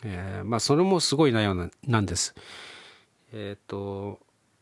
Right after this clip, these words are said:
まあ、彼はですね、大学教授で、えー、明治、大正時代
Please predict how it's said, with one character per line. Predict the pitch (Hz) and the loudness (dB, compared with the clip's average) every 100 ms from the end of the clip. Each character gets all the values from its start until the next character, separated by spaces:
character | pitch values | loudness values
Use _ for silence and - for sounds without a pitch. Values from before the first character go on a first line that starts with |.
| _ _ - | _ _ -2
ま | |
あ、 | |
彼 | - 196 | 2 4
は | 113 | 4
で | 92 | 2
す | - | 0
ね、 | 170 - | 2 0
大 | 120 131 | 2 4
学 | 135 123 - | 4 2 -4
教 | - 127 101 | 2 2 2
授 | - 123 | 0 2
で、 | 175 131 - - - _ _ _ _ _ _ _ _ | 4 4 0 -10 -20 _ _ _ _ _ _ _ _
え | 101 90 95 | -12 -10 -6
ー、 | 110 113 | -2 -2
明 | |
治、 | 95 95 - - | -2 -6 -10 -6
大 | 113 107 | -2 0
正 | 117 | 0
時 | 110 117 | 0 0
代 | 95 82 | 0 -4